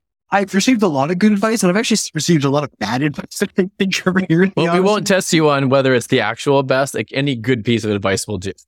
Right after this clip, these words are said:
Speaker 1: But I think one of the best pieces of advice I've ever been given is that it is okay to challenge people. I think in business, e-, especially when you start out young in your career, you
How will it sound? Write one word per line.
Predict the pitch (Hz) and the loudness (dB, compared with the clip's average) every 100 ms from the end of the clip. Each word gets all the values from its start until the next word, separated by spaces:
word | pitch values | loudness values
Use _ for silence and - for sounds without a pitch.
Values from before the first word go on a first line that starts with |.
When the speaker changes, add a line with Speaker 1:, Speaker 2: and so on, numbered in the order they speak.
| _ _ _ - | _ _ _ -2
Speaker 1:
But | 175 - | -2 0
I | - 196 | -4 0
think | 320 269 | 0 2
one | 196 208 | 2 2
of | |
the | 165 | 2
best | 151 165 - | 0 -4 -4
pieces | 185 170 156 147 | -2 -2 -2 -2
of | 131 | -4
advice | 110 120 123 - | -2 -2 -2 -4
I've | 123 | -6
ever | 127 131 | -2 -2
been | 120 120 117 | 0 0 -2
given | 107 127 117 107 104 - | 0 0 0 -2 -6 -2
is | 127 120 117 110 - - _ _ - | 2 2 0 -4 -10 -14 _ _ -2
that | 160 | -2
it | 165 156 | 0 0
is | 139 | 0
okay | 147 - 156 156 | 0 0 0 0
to | - | -2
challenge | 127 - 123 113 110 190 - | -6 -2 -2 -2 -6 -10 -14
people. | 196 - - _ _ _ _ _ _ | -16 -16 -18 _ _ _ _ _ _
I | - | -4
think | 143 165 147 - | 0 0 -2 -2
in | 160 151 | 2 4
business, | 131 160 165 156 139 - - - | 4 2 2 2 2 0 -4 -2
e-, | 139 | 0
especially | 156 160 175 | 0 0 2
when | 180 | 2
you | 147 | 2
start | - 143 | 0 -2
out | 139 | 0
young | 127 127 | 0 2
in | 131 | 2
your | 123 123 | 2 2
career, | - 123 127 127 110 - _ _ _ _ _ - | 0 2 4 2 0 -6 _ _ _ _ _ -2
you | 143 139 | 2 2